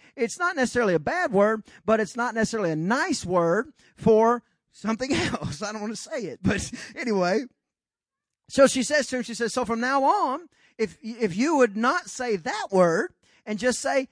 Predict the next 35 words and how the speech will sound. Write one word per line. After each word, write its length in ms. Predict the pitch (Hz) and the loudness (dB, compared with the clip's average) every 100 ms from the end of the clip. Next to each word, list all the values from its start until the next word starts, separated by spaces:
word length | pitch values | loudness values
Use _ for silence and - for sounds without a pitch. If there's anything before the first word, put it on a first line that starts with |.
| _ | _
this 260 | 427 440 226 | -4 -2 -4
word." 380 | 175 127 95 - _ _ _ _ _ _ | -6 -8 -12 -20 _ _ _ _ _ _
And 80 | 262 | -4
she 120 | 285 | -2
said, 240 | 269 285 247 | 4 4 4
as 280 | 254 359 320 | 2 0 0
she's 240 | - 302 | -2 -2
saying 320 | - 277 226 208 | 0 0 0 -2
this 180 | 190 | -4
to 160 | - 190 | -2 -2
him, 180 | 254 359 - - | -2 -4 -16 -4
that 220 | 240 196 | -4 -2
cowboy 640 | 269 349 330 214 208 254 - - | 0 0 2 4 4 2 -2 -6
is 140 | 214 - | -4 -2
sitting 260 | 285 294 | -2 2
over 240 | 254 247 220 | 4 4 4
there. 240 | 208 262 | 2 0
She 140 | - 247 | -4 -2
says 220 | 277 247 | 0 0
he's 100 | 240 | -2
about 260 | 254 226 | -2 0
eight 160 | 220 202 | -2 -2
foot 220 | 202 220 | -2 -2
tall. 340 | 180 170 233 - - - | -2 -2 -2 -6 -14 2
So 120 | 254 | 4
that 200 | 247 202 | 4 2
cowboy 380 | 262 285 269 240 | 0 4 8 8
is 80 | - | 6
sitting 200 | 269 233 | 0 2
over 220 | 214 190 | 4 4
there, 260 | 185 277 - - | 4 4 -2 -2
and 140 | 233 240 | 2 2
he's 140 | 208 | 6
going, 240 | 233 208 | 8 8
"Uh-huh, 720 | 214 247 262 254 226 262 285 | 6 6 8 8 8 6 4